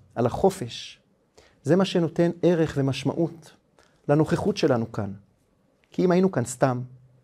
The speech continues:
באמת, לאף אחד לא היה אכפת. אז זה לא לסבול עכשיו כדי להרוויח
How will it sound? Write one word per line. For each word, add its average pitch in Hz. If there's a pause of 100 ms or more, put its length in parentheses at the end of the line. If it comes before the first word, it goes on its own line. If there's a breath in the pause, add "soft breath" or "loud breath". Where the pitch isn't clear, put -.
(240)
באמת, 196 (760)
לאף -
אחד 113
לא 107
היה 101
אכפת. - (1000 soft breath)
אז 156
זה 190
לא 294
לסבול 175
עכשיו 123 (180)
כדי 165
להרוויח 160